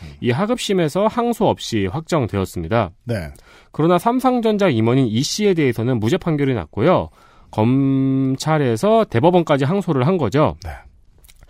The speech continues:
Speaker 2: 대법원은 시설 점검 관련 업무의 최종 승인이 팀장 부장급에서 그친다고 하면서 임원에게는 책임이 없다고 보고 이를 전제로 적용한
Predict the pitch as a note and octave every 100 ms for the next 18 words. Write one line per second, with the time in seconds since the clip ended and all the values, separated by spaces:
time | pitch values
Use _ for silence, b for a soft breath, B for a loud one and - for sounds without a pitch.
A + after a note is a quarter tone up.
0 | b b b B2+ C#3+ G3+ E3+ E3+ F#3 C3+
1 | G#3 B3 A#3+ A3+ G#3 G3+ F3+ A2 B2 A2+
2 | F#2+ G#2+ A#2 - B3 A#3 F3+ C#3 G#3 F#3
3 | D3+ F3+ G#2+ - A3 A3+ G#3 F3 A#2+ A#2+
4 | C3+ B2+ A#2+ A#2 - - A#2+ G#2+ G#2 D#3
5 | F#3 A#2+ C3 F3 G#2 B B B A#2 E3+
6 | F#3+ E3+ D3+ D3+ A3+ G#3 G3 C#3+ G2+ -
7 | D#3+ C3+ E3+ - F#2+ C3+ F3+ A#2+ A#2+ C3
8 | C3 G2+ F2+ G2 D3 D#3 F#2 F#2 C3 G#3